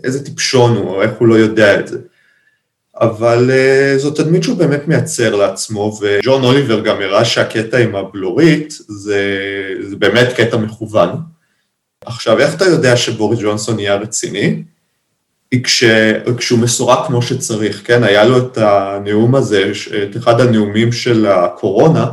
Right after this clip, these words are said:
שהוא נתן לציבור, ואז אתה פתאום קולט שיש שביל בצד, והבלורית יחסית מסודרת, כן? עד כמה שאפשר במסגרת האופן שבו הוא מסתפר, ואז אתה מבין, פה הוא צריך לשדר רצינות.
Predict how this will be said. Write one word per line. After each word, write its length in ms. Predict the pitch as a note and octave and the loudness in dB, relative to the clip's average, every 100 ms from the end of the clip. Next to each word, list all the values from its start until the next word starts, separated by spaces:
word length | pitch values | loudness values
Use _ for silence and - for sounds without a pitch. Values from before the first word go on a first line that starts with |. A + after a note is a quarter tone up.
| - _ _ _ _ | -8 _ _ _ _
שהוא 220 | - G#2 | -20 -14
נתן 320 | G2+ G2+ A#2 A#2+ | -12 -2 0 0
לציבור, 560 | B2+ - A2 F#3 G3 | -4 -8 -6 -2 0
ואז 200 | C3 C#3+ | 2 2
אתה 180 | F3 D#3 | 2 0
פתאום 420 | D#3 B2 C#3+ C#3+ | -4 -2 -2 -2
קולט 260 | G2+ A2+ A#2 | -4 -2 -2
שיש 280 | - F2+ - | -2 -2 -2
שביל 260 | B2 F#3+ | 0 2
בצד, 500 | F#3+ F3+ E3 E3 D3+ - - _ _ _ _ _ _ _ _ _ | 4 0 0 2 2 0 -6 _ _ _ _ _ _ _ _ _
והבלורית 540 | A#2+ G#2+ G#2 G#2 A2+ A#2 | -2 0 2 4 4 2
יחסית 420 | B2 - A#2+ A2+ | 0 0 -2 -2
מסודרת, 720 | A#2 - A2 B2+ F#3 E3 E3 | -2 -6 -4 0 2 2 2
כן? 120 | C#3+ | 2
עד 140 | B2 A#2+ | 2 2
כמה 240 | A2+ A#2+ | 0 0
שאפשר 420 | - A2 - A#2+ | 0 -2 0 2
במסגרת 560 | A2+ A2 G2+ A2 G#2+ A2 | 2 2 0 0 0 0
האופן 260 | A2 A2 | -2 -2
שבו 300 | G#2+ A#2 A2+ | -4 -4 0
הוא 120 | A2 G#2+ | 0 0
מסתפר, 460 | G#2+ - - G#3 | -2 -6 -2 0
ואז 120 | F3 F3 | 2 0
אתה 140 | F3+ | 2
מבין, 380 | D#3+ - D#3 - | 2 2 0 0
פה 80 | D3+ | 0
הוא 120 | D3 | 0
צריך 300 | - C3+ C3+ | 2 0 0
לשדר 380 | B2 A#2+ A2+ G#2+ | -2 0 2 2
רצינות. 560 | G#2+ - G2 E2+ - | 0 -6 -12 -16 -18